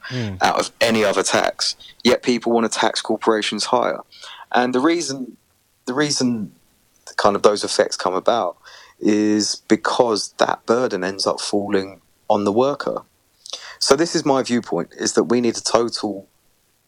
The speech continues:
Speaker 2: relook at how taxes is kind of levied on everything. And obviously, you know my viewpoint and that it should pu-,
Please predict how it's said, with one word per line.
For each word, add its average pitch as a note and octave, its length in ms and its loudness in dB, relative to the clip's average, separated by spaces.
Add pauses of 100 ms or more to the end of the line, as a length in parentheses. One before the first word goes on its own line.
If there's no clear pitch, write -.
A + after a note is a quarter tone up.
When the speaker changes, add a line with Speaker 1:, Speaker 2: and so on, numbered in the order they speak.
(120)
Speaker 2:
relook G#2 520 2
at - 80 2
how F2+ 460 0 (440)
taxes - 720 0 (720)
is F2+ 160 0
kind G2 200 2
of F2 60 2
levied A2 320 2
on C3 120 0
everything. C3+ 420 0 (640)
And G2 120 0
obviously, F#2+ 280 0
you F2+ 120 2
know F#2 120 2
my F#2 200 2
viewpoint G2 420 -2
and F#2 140 0
that F#2+ 200 0
it - 60 -2
should - 200 0
pu-, F#2+ 280 -4